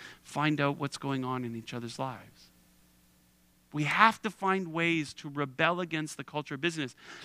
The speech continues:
We have to find ways, secondly, to rebel against the culture of distraction. That even if you physically, geographically show up, you can still be not present emotionally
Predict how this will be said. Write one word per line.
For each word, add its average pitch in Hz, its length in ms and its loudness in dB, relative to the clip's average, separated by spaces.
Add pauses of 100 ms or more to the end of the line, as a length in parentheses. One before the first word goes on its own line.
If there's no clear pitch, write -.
(100)
We 175 140 6
have 185 320 8
to 208 80 -4
find 180 280 0
ways, 156 220 4
secondly, 175 500 2
to - 140 -12
rebel 147 380 0
against 143 320 -6
the 143 80 -8
culture - 360 -8
of 120 120 -8
distraction. 123 760 -10 (360)
That 165 160 8
even 202 280 6
if 208 160 2
you 175 220 0 (220)
physically, 196 720 2
geographically 151 880 0
show 139 380 -2
up, 143 200 4
you 147 140 -4
can 147 160 -4
still 175 340 -2
be 135 220 0
not 131 380 0
present 117 460 -8 (380)
emotionally 135 840 2